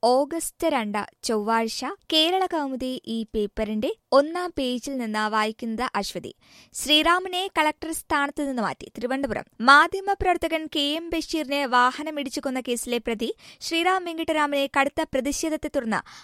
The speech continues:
ആലപ്പുഴ ജില്ലാ കളക്ടർ സ്ഥാനത്ത് നിന്ന് മാറ്റി. സിവിൽ സപ്ലൈസ് കോർപ്പറേഷൻ ജനറൽ മാനേജറായാണ് പുതിയ നിയമനം.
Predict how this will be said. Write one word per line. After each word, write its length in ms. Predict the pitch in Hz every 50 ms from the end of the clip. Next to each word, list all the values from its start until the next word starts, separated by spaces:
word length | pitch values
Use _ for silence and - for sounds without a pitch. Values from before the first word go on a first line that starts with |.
| - _ -
ആലപ്പുഴ 480 | 254 285 302 330 349 381 - 359 349 320
ജില്ലാ 300 | 233 - 285 285 294 311 311
കളക്ടർ 380 | - 294 269 269 - - 311
സ്ഥാനത്ത് 480 | 302 - - - 277 269 269 277 - 294
നിന്ന് 200 | 277 269 240 208
മാറ്റി. 260 | 175 180 - - - - _ _ - - - -
സിവിൽ 320 | - - 277 247 285 311 302
സപ്ലൈസ് 500 | - 349 320 - 320 320 330 320 - -
കോർപ്പറേഷൻ 500 | 320 302 294 - - 302 294 - 330 302 285
ജനറൽ 360 | - 277 247 269 269 294 311 302
മാനേജറായാണ് 720 | 294 277 277 285 285 233 294 285 277 269 262 226 220 285 -
പുതിയ 280 | - 277 240 240 269 269
നിയമനം. 360 | 240 208 185 165 - 95